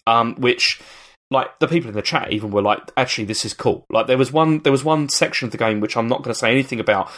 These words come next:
because it is really good, and it was ri-, I mean, it's ripped off from a film, but it is still really, it's really well implemented in this. And I, this is why I'm still hopeful that when I go back to this, and I'm gonna start streaming again on Tuesday, that it is going to pick up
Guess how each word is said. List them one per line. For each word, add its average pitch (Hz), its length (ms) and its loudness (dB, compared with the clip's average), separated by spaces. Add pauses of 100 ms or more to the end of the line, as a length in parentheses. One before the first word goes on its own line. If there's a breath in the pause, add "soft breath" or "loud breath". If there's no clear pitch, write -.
(120 loud breath)
because 127 260 0
it 165 80 2
is 135 200 2
really 110 200 4
good, 98 380 -4
and 104 120 0
it 117 120 -2
was - 240 -4
ri-, 135 100 2
I - 60 4
mean, 131 140 4
it's 151 260 0
ripped 165 200 0
off 127 160 2
from 120 120 -4
a 107 60 0
film, 92 280 0 (280 loud breath)
but 131 100 2
it 123 100 2
is - 120 2
still 127 200 2
really, 107 400 -2
it's 120 220 0
really 135 200 2
well 110 160 4
implemented 101 480 -4
in 95 120 -6
this. - 340 0 (320 loud breath)
And 139 320 0
I, 156 120 2 (100)
this 208 160 2
is 190 100 0
why 175 200 2
I'm 135 140 2
still 233 320 0
hopeful - 640 -2 (360 loud breath)
that 143 240 2 (360)
when 151 200 2
I 156 80 4
go 143 120 2
back 139 260 0
to - 120 -2
this, 113 180 -2
and 120 60 0
I'm 120 80 -2
gonna 127 100 2
start 127 300 0
streaming 120 260 -2
again 113 160 -2
on 107 100 -4
Tuesday, 110 540 0 (380 loud breath)
that 143 320 0 (300)
it 143 160 2
is 156 180 2
going 131 260 2
to 127 80 -8
pick - 280 -4
up 113 240 2